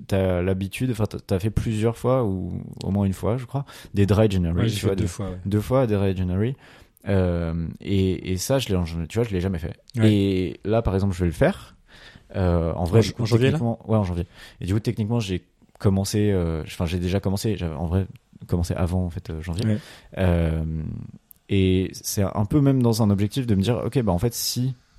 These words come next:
Speaker 1: à la fin du mois, euh, ça m-, me manque pas, ou en tout cas, si, euh, tu vois, si les verres que j'ai passés avec mes amis, et cetera, ils étaient toujours cool, euh, en fait, euh, je continue, quoi.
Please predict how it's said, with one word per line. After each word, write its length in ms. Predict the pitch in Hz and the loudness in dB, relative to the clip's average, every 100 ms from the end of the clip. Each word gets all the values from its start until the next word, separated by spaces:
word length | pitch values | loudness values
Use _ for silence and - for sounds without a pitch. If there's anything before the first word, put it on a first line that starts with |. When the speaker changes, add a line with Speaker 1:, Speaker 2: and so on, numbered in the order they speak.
| _ - | _ 0
Speaker 1:
à 80 | |
la 140 | 92 90 | 2 2
fin 160 | 113 | 2
du 140 | 104 101 | 2 4
mois, 300 | 104 107 107 _ _ _ - | 4 2 0 _ _ _ -2
euh, 540 | 92 80 78 78 71 67 71 - - - - - | 0 2 0 -2 -4 -6 -8 -8 -12 -14 -16 -12
ça 300 | - 90 82 | -4 0 0
m-, 300 | 82 80 - - | 0 -4 -6 -4
me 180 | 87 | 0
manque 240 | 87 92 - | 2 0 2
pas, 360 | 113 113 113 107 | 6 8 8 6
ou 140 | 90 | 4
en 80 | 90 | 0
tout 80 | - | 2
cas, 260 | 110 107 | 4 4
si, 340 | 101 - 98 98 | 2 -2 0 2
euh, 180 | 87 82 - - - - - - - - | 2 -2 -8 -20 -20 -20 -20 -20 -20 -4
tu 100 | - | 2
vois, 100 | 110 | 2
si 160 | - 95 | 2 2
les 100 | 90 | 4
verres 240 | 110 117 | 4 4
que 80 | 107 | 2
j'ai 100 | 95 | 0
passés 240 | 98 - | 0 0
avec 220 | 98 95 95 | 0 2 0
mes 140 | 92 | 2
amis, 560 | 92 98 101 101 107 101 | 2 4 2 2 2 0
et 40 | |
cetera, 380 | - 92 92 101 | -2 -4 -2 0
ils 120 | 90 | -2
étaient 260 | 82 87 85 _ | -4 -6 -6 _
toujours 320 | - 107 110 | -12 -8 -8
cool, 420 | - 110 113 113 107 | -4 0 2 4 4
euh, 220 | 90 87 - - - - _ _ _ - | 4 2 -6 -18 -20 -20 _ _ _ -8
en 80 | 104 | 0
fait, 220 | 139 139 | 2 4
euh, 880 | 104 92 92 87 87 85 82 80 80 | 4 4 4 2 2 0 -2 -4 -6
je 120 | 80 | -8
continue, 320 | - 101 90 | -6 -6 -6
quoi. 120 | 82 | -8